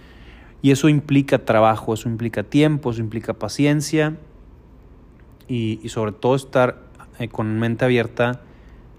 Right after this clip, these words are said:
aprendiendo en espacios como estos. Hay una parte interesante en la que, bueno, sabemos la historia, ¿no? El primero que hace su casa de paja para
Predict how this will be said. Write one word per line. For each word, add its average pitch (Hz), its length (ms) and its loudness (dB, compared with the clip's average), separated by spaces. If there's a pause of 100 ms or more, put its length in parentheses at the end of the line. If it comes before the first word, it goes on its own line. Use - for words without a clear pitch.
aprendiendo 117 840 -2
en 113 140 -4
espacios 113 400 -6
como 107 260 -4
estos. 101 320 -10 (1000)
Hay 147 140 4
una 202 200 4
parte 175 340 0
interesante 143 580 2
en 143 80 2
la 131 80 2
que, 117 80 -4
bueno, 120 220 0
sabemos 120 260 2
la 120 80 2
historia, 107 380 0
¿no? 113 200 0
El 113 120 0
primero 120 480 0
que 131 80 -2
hace 120 160 0
su 113 100 -8
casa 120 260 -2
de 113 100 0
paja 127 520 2 (160)
para 95 440 0